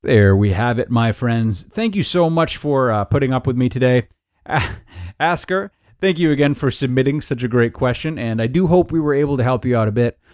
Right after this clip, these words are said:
I think we came up with some good concrete ideas today. Nothing terribly abstract today, right? Sure. Anyway, those of you who would like some help with your own struggles, please join the club and reach out to us. Send us your questions by emailing them to us at advice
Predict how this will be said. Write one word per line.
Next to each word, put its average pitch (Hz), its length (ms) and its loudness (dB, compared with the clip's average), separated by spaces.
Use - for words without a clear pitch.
I 101 60 -12
think 196 340 -2
we 139 80 2
came 131 300 2
up 120 120 2
with 113 120 -2
some 110 280 2
good 123 180 0
concrete 120 540 0
ideas 101 400 2
today. 98 400 0
Nothing 131 220 0
terribly 98 440 -2
abstract 87 480 -4
today, 98 300 -2
right? 170 220 0
Sure. - 240 -16
Anyway, 170 380 0
those 180 260 2
of 180 100 0
you 190 180 2
who 165 80 -2
would 156 200 2
like 143 220 2
some 117 160 -4
help 147 240 -2
with 117 100 -2
your 117 140 -2
own 185 160 -2
struggles, 196 460 -6
please 175 480 -4
join 139 320 2
the 127 80 0
club 147 380 0
and 113 200 0
reach 113 220 0
out 113 200 0
to 120 180 -2
us. - 260 -8
Send 156 240 0
us 139 140 0
your 131 120 -2
questions 98 560 -2
by 104 280 -2
emailing 131 540 0
them 113 180 0
to 110 180 0
us - 300 0
at 113 140 -4
advice 110 520 0